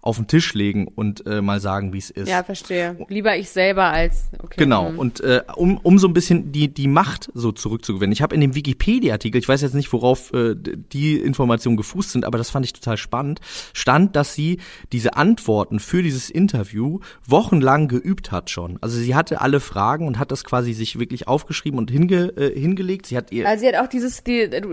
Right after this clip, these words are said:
Speaker 2: „The marriage was a little crowded“, hat sie quasi auch vorher schon
Speaker 1: Genau.
Speaker 2: gedacht. Das ist ja auch eine gute
Speaker 1: Ja,
Speaker 2: Textzeile,
Speaker 1: ist
Speaker 2: ne?
Speaker 1: eine super gute Textzeile. Ich habe da noch einige andere Zitate gelesen, die waren wirklich alle super auf den Punkt. Sie hätte auch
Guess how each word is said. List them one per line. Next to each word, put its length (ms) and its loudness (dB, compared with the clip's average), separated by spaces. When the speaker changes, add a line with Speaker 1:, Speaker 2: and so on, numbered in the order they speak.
Speaker 2:
„The 80 -2
marriage 340 2
was 140 0
a 40 -4
little 160 0
crowded“, 480 2
hat 160 -4
sie 120 -12
quasi 260 -4
auch 200 -4
vorher 360 -8
schon 140 2
Speaker 1:
Genau. 100 2
Speaker 2:
gedacht. 200 -8
Das 60 -14
ist 60 -18
ja 60 -8
auch 40 -8
eine 80 -10
gute 160 -12
Speaker 1:
Ja, 40 -20
Speaker 2:
Textzeile, 500 -4
Speaker 1:
ist 160 -4
Speaker 2:
ne? 20 -2
Speaker 1:
eine 60 -2
super 260 0
gute 220 -4
Textzeile. 440 -6
Ich 100 -2
habe 100 0
da 100 2
noch 140 -2
einige 340 0
andere 320 -2
Zitate 540 -2
gelesen, 420 0
die 120 -4
waren 180 2
wirklich 280 -2
alle 220 2
super 240 -2
auf 140 -6
den 80 -6
Punkt. 280 0
Sie 160 -2
hätte 240 0
auch 220 0